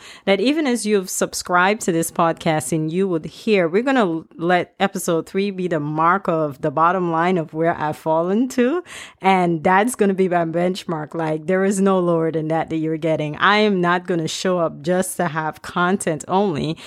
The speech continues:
but I'm gonna bring my best self to the mic. I'm gonna bring my best self to the stage at all times because I have listened to the recording. And, um,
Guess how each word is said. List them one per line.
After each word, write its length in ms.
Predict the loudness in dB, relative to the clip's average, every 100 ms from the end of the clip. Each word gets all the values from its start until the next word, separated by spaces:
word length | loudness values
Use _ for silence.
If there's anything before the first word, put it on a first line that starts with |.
| -18 -4
but 140 | 0 2
I'm 180 | 2 2
gonna 180 | 0
bring 640 | -2 -2 2 4 4 2 0
my 300 | -2 0 0
best 380 | 0 0 0 0
self 460 | 0 2 0 -2 -4
to 140 | 0
the 80 | 0
mic. 320 | 0 -2 -4 0
I'm 160 | 0
gonna 220 | 2 0 0
bring 300 | 2 2 4
my 140 | 2
best 360 | 2 0 0 -2
self 420 | 0 -2 -6 _
to 120 | -4
the 100 | -2
stage 500 | -4 -2 0 0 -4 -4
at 160 | -4
all 400 | 0 2 4 2
times 500 | 0 -2 0 -2 -6
because 600 | -6 -6 -2 0 0 -6 -12 -18 -20 -20 _
I 280 | 2 4 0
have 600 | 0 2 2 0 -4 -6
listened 680 | -4 0 2 2 0 0 0
to 540 | 0 2 2 0 -4 -8 _ _ _ _
the 180 | -2 0
recording. 960 | 0 -4 0 2 2 0 -2 -4 -6
And, 580 | -4 0 0 0 0 -2
um, 640 | -4 -4 -2 -4 -6 -8